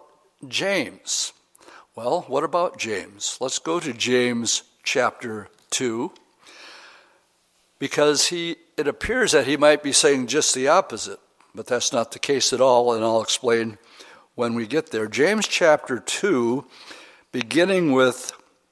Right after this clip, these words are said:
uh, verse fourteen. James says, "What does it profit, my brethren, if someone says he has faith but does not have works? Can faith save him? If a brother or sister is naked and destitute of daily food,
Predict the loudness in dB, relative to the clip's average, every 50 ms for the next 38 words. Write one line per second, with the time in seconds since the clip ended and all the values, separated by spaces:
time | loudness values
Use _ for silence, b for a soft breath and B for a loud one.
0 | _ _ _ _ _ _ _ _ _ _ _ _ _ -10 -10 B B B B B
1 | B B B B 4 4 6 6 6 6 6 6 4 0 0 0 2 2 0 0
2 | -4 -12 -12 -8 -4 -4 -2 -2 -4 -6 -10 -18 _ _ b b b b b b
3 | b _ _ _ -18 -18 B B B B B B B B B B B B B B
4 | B B B _ -12 -6 0 4 4 6 6 6 6 6 8 8 6 6 2 0
5 | -2 -2 0 0 0 0 0 0 4 6 6 6 6 6 2 0 0 0 0 2
6 | 2 4 4 4 4 4 2 2 2 2 2 2 2 2 2 2 2 2 2 2
7 | 2 2 2 0 0 2 2 2 2 2 -2 -2 0 0 2 2 0 -2 -4 -6
8 | -8 -6 -4 -4 -4 -4 -2 -2 0 0 0 0 -2 -4 -4 -4 -2 -2 -2 -2
9 | -4 -4 -6 -6 -6 -8 -10 _ _ _ _ _ _ _ -8 -8 -8 -6 -4 -4
10 | -4 -4 -6 -10 -12 -14 _ -4 -4 -4 -4 -6 -6 -4 -2 -2 -2 -4 -10 _
11 | _ _ _ _ _ _ _ _ _ _ B B B B B B B B B B
12 | B B B 0 0 0 4 8 8 8 8 8 6 4 4 4 2 2 2 0
13 | 0 0 0 -2 -2 -2 0 0 0 0 0 -4 -4 -2 -4 -2 0 0 0 0
14 | 0 -4 -4 -4 -4 -4 -2 -4 -4 -4 -4 -2 0 0 -2 -2 -4 -6 -6 -6
15 | -4 -4 -6 -8 -10